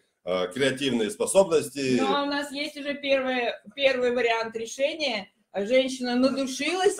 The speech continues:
Speaker 2: или
Speaker 1: <laughs>
Speaker 2: предложила понюхать духи жене управляющего.
Speaker 1: А, отлично, первый
Speaker 2: Так.
Speaker 1: ход.
Speaker 2: Э, если духи качественные, с необычным звучанием, можно выпустить их в эксклюзивной упаковке, э, то духи мои,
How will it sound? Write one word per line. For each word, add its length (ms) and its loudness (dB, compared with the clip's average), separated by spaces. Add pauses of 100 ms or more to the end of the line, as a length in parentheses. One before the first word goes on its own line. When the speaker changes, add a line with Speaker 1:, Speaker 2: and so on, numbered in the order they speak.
Speaker 2:
или 200 0
Speaker 1:
<laughs> 60 -4
Speaker 2:
предложила 680 2
понюхать 500 0
духи 340 -4
жене 400 0
управляющего. 720 2
Speaker 1:
А, 220 4
отлично, 600 0
первый 160 4 (100)
Speaker 2:
Так. 60 4
Speaker 1:
ход. 160 6 (420)
Speaker 2:
Э, 200 -2
если 500 -6
духи 500 -6
качественные, 960 0
с 80 -14
необычным 580 0
звучанием, 680 2
можно 360 2
выпустить 560 -4
их 180 -4
в 100 -2
эксклюзивной 800 0
упаковке, 920 0 (280)
э, 220 4 (120)
то 140 4
духи 380 -2
мои, 420 2